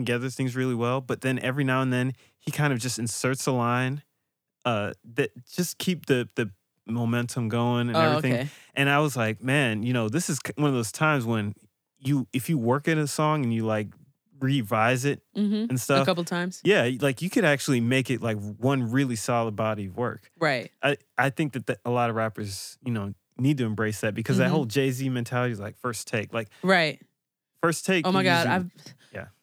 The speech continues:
Speaker 2: tangent. I've been in the studio for, um, I've, I've been, like, in, I guess I've been downstairs in the studio, like, helping out kind of often because I, I, I picked up a couple of different shifts just to help out.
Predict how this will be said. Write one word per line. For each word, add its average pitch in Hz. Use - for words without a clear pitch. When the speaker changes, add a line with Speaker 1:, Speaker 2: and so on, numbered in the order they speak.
Speaker 2:
tangent. 185
I've 175
been 185
in 185
the 170
studio 165
for, -
um, 156
I've, 165
I've 160
been, 160
like, 151
in, 214
I 233
guess 254
I've 220
been 208
downstairs 175
in 165
the 156
studio, 156
like, 139
helping 160
out 139
kind 208
of 170
often 160
because 160
I, 147
I, -
I 151
picked 160
up 147
a 156
couple 151
of 151
different 143
shifts 139
just 139
to 151
help 143
out. 147